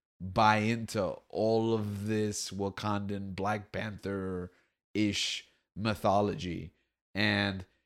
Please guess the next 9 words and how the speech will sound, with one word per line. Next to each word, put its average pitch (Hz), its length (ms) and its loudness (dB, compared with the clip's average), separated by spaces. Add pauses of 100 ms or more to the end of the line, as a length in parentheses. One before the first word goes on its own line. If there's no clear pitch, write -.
(100)
she 131 240 4
always 135 420 4
came 123 280 0
off 113 260 2
as, 98 420 0 (180)
as 90 380 0
M'Baku 98 560 0
would 95 180 -2
say, 92 500 0